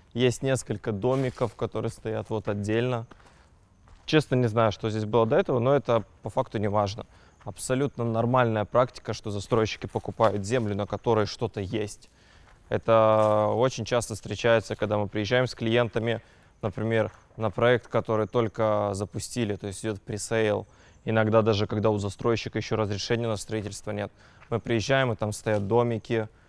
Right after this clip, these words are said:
э, отели или еще что-то, или прачечные, да без разницы.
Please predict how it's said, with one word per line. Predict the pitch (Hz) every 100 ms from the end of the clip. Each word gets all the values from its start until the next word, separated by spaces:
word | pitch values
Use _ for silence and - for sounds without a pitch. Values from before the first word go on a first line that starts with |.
| _ _
э, | 113 107 104 104 107 110
отели | 107 135 123 120 113
или | 107 101
еще | 101 101 - 127
что-то, | - - 113 -
или | 98
прачечные, | - 117 120 131 - 104
да | 101
без | 110
разницы. | 127 147 135 123 -